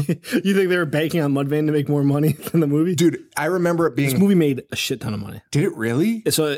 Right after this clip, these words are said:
Speaker 1: it was made for twenty million, and by shit ton, I mean, it, like, tripled it. But
Speaker 2: That's a lot of
Speaker 1: still,
Speaker 2: money.
Speaker 1: that's not bad. It made sixty million.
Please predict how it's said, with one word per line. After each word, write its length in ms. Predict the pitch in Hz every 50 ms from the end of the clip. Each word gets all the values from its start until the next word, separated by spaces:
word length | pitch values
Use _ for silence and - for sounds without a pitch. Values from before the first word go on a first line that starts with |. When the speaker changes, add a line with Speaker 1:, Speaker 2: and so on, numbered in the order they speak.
| - _
Speaker 1:
it 80 | 160
was 140 | 147 139 -
made 240 | 135 147 156 165 147
for 300 | - 151 143 131 123 120
twenty 300 | - - - 147 147 147
million, 460 | 127 120 120 127 139 147 160 170 - _ _ _
and 160 | - 143 131 107
by 100 | 123 117
shit 260 | - - 123 107 -
ton, 320 | - 104 98 95 101 - - _ _ _ _
I 60 | - 107
mean, 240 | 104 110 110 110 - _ _ _ _ _ _ _ _ _ -
it, 120 | 127 113
like, 160 | 113 127 - - _ _
tripled 300 | - - 120 - - -
it. 100 | - - _ _ _ _ _
But 100 | _ _ _ _ _ _ _ _ _ _ _ _ _ _ _ _ _ _ _ -
Speaker 2:
That's 200 | - - - -
a 40 |
lot 40 | - -
of 40 |
Speaker 1:
still, 120 | 269 226 -
Speaker 2:
money. 160 | 101 98 104 107 - -
Speaker 1:
that's 120 | - 139
not 140 | 175 151 123
bad. 220 | 156 147 104 98
It 60 | 113 135
made 120 | 139 139
sixty 280 | 131 - 156 139 - 143
million. 320 | 135 139 123 - - -